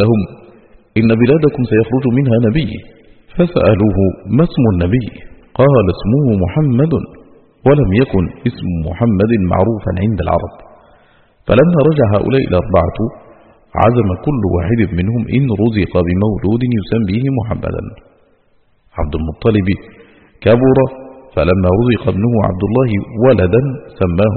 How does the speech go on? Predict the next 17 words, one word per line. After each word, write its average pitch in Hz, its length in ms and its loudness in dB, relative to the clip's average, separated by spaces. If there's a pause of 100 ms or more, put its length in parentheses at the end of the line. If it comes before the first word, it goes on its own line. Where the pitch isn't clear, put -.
(120)
محمدا 95 460 0 (160)
صلى 87 200 -4
الله 85 280 -2
عليه 95 220 0
وسلم. 90 340 -4 (1080)
وأما 143 260 2
الثلاثة 147 380 -2 (140)
فهم 107 280 2 (400)
سفيان 113 400 0
بن 92 80 -4 (120)
مجاشع 101 400 -2 (580)
سمى 101 240 2
ابنه 90 180 0 (140)
محمدا، 117 420 0 (800)
وأحيحة 107 800 0 (140)
بن 92 160 -4
الجلاح 92 500 0